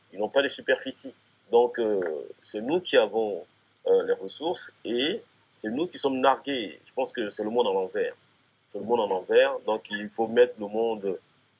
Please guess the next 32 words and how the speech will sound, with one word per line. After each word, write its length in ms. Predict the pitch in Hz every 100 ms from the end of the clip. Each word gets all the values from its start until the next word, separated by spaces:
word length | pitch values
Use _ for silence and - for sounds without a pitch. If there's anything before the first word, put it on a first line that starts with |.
| -
à 100 | 104
l'endroit 680 | 107 107 95 101 113 123 - 92
et 100 | 98
faire 220 | 123 131
en 80 | 117
sorte 320 | - 123 123
que 80 | 101
chaque 260 | - 123
Africain, 480 | 107 - 95 101 104 _ _ _ _
là 340 | 95 120 120 -
où 120 | 120
il 40 | 110
se 140 | 90
trouve, 360 | - 101 120 123 -
quand 240 | 113 -
il 60 | 98
voit 200 | 107 120
ce 160 | 95
genre 220 | 92 101 98
d'image, 540 | 90 90 107 117 - _ _ _ _ 92
il 80 | -
doit 260 | 113 117
agir. 480 | - 117 - 120 107
Aujourd'hui, 500 | 113 127 135 139 165 123
on 120 | 120
a 60 |
un 100 | 123
monde 200 | 127 143 -
qui 80 |
est 40 | 101
très 180 | - 104
facile. 440 | 95 - 147